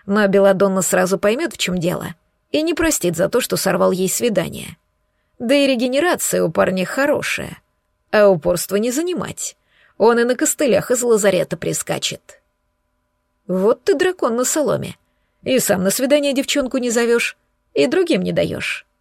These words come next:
«А ты бы ее пустил с другим, зная, чем заканчиваются эти самые свидания?» Огрызнулся я. «Нет, конечно. За кого ты меня принимаешь?» Возмутился Самаэль.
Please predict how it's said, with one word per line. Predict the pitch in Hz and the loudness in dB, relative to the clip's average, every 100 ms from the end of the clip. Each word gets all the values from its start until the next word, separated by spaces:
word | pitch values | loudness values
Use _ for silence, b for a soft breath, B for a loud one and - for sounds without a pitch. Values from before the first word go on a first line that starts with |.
| _ _ _ _ _ _ _ _ _ - | _ _ _ _ _ _ _ _ _ -2
«А | 226 | 0
ты | - | 2
бы | 226 220 | 2 4
ее | 214 202 | 4 2
пустил | 254 - - 392 208 _ | 0 -2 0 2 0 _
с | 190 | -6
другим, | 185 277 220 180 160 - _ _ _ _ | 0 0 0 -2 -4 -6 _ _ _ _
зная, | 202 214 262 180 | -4 -2 -2 -2
чем | - 170 | -2 -4
заканчиваются | 165 196 196 175 - 175 175 - | -2 0 2 0 0 -2 -2 -2
эти | - 196 | -2 -2
самые | 185 - 190 185 | 0 0 2 0
свидания?» | 180 208 226 170 123 - - _ _ _ _ _ _ _ | 0 -2 0 0 -2 -10 -14 _ _ _ _ _ _ _
Огрызнулся | 196 208 214 190 196 185 - | 0 4 2 2 0 -2 2
я. | 202 175 - - _ _ _ _ _ _ _ | 2 0 -4 -12 _ _ _ _ _ _ _
«Нет, | 190 202 190 | -4 -2 -2
конечно. | - 220 170 - - - _ _ | -2 -2 -2 -4 -8 -14 _ _
За | - 165 | -6 -4
кого | 196 190 | 2 2
ты | 208 | 2
меня | 269 294 | 0 -2
принимаешь?» | 294 320 320 302 180 147 - - _ _ _ | 0 0 0 -4 -6 -6 -6 -8 _ _ _
Возмутился | 202 214 214 208 190 - | 0 2 2 0 0 0
Самаэль. | 180 - 208 196 170 156 | -2 0 0 0 -4 -8